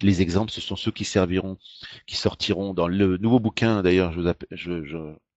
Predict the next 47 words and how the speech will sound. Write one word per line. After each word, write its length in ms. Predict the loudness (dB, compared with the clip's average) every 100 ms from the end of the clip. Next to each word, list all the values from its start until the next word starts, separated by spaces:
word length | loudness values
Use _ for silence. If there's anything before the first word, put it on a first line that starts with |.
| _ -14
je 140 | -12
me 60 | -4
permets 260 | -2 -2
de 100 | -4
vous 140 | -6 -8
proposer, 560 | -10 -6 -2 0 0 -4 -12 -14 -14
de 140 | -6 -4
vous 100 | 0
rappeler 280 | 0 4 4
la 100 | 4
sortie 300 | -2 -6 -6
du 100 | -6
bouquin 320 | -8 -4 -4
cette 180 | -4 -6
fois-ci, 360 | -8 -6 -8 -10 -18 -16 -16 _
euh, 140 | -8 -6
qui 280 | -4 -4 -6 0
for-, 200 | 0 2
sort 220 | 0 2
fin 180 | 2 2
avril 280 | 4 6
avec 160 | 6 4
donc 180 | -4 0
des 220 | 0 0
exemples 500 | 0 -2 -2 -6 -14
qui 120 | -6
sont 180 | -4 -4
dans 80 | -6
ce, 180 | -6 -8
cette, 500 | -4 -4 -4 -8 -8
ce 160 | -8 -8
séminaire 400 | -6 -4 -4 -4
tout 180 | -6
en 140 | -2 2
un. 160 | 2 2 -8 -4
Et 80 | 2
dans 120 | 4
ce 120 | 4
séminaire 320 | 2 2 2
tout 220 | 0 -2 0
en 80 |
un, 80 | 0
vous 140 | 2 2
avez 120 | 4
un 80 | 4
rappel 320 | 4 4 2
aussi, 320 | 2 -2